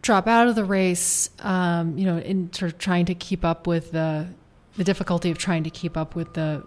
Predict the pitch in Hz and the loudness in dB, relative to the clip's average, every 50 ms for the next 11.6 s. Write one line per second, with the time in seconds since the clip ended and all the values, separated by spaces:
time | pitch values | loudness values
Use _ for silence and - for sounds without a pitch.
0 | - 185 170 160 - - 160 156 147 143 - - 175 170 170 165 165 156 - 165 | -8 -8 -8 -6 -6 -4 -4 -4 -4 -4 -4 -2 0 0 0 0 -2 -4 -4 -4
1 | 156 151 156 156 - - 151 147 - 170 165 160 165 170 165 160 156 160 - - | -4 -4 -4 -6 -6 -6 -8 -6 -2 0 0 2 2 2 2 0 0 -2 -6 -10
2 | - - - - - - - 180 170 165 160 160 160 - - - 226 226 208 233 | -18 -18 -18 -20 -14 -4 0 2 4 4 4 4 2 -2 0 2 4 4 6 6
3 | 233 240 233 208 190 190 185 185 175 175 175 - - 220 196 202 190 - - 196 | 4 4 4 4 4 4 6 4 4 2 0 -2 -2 0 2 2 2 0 0 2
4 | 180 175 175 170 165 165 165 160 - - - - 196 190 190 190 190 185 175 - | 2 4 4 4 4 2 0 -2 -4 -6 -4 0 2 4 4 4 2 2 0 -2
5 | - 208 196 190 190 190 185 180 175 175 170 - - - - 214 214 196 - - | -2 0 2 2 4 4 4 2 2 0 0 -2 -4 -6 -4 -4 -4 -2 -2 0
6 | 277 269 247 226 240 226 - 226 233 220 - - 233 226 233 233 233 226 220 - | 0 0 0 0 -2 -4 -4 -4 -6 -6 -6 -6 -4 -4 -4 -4 -4 -6 -6 -6
7 | 240 226 233 226 - 226 220 208 - - 220 214 214 208 208 - - - 226 214 | -6 -6 -6 -4 -2 -4 -4 -4 -4 -4 -4 -4 -4 -4 -6 -10 -8 -4 -4 -2
8 | 208 202 202 196 - - 233 208 202 190 202 202 220 - - 240 214 208 208 208 | -2 -2 -4 -6 -6 -6 -6 -4 -4 -4 -4 -4 -6 -6 -4 -4 -2 -2 0 0
9 | 208 202 196 - - - - 190 180 - 185 175 175 175 175 175 170 - 175 165 | -2 -2 -4 -4 -6 -6 -6 -6 -4 -2 0 0 0 0 0 -2 -2 -2 0 0
10 | 165 180 185 185 180 185 180 - 208 185 185 180 180 175 185 185 180 - - - | 0 2 2 0 0 -2 -4 -4 -2 -2 0 0 0 0 -2 -2 -4 -4 -6 -4
11 | 196 180 170 - 180 175 175 170 175 175 175 175 | -4 -4 -4 -2 -2 -2 0 0 0 0 0 -2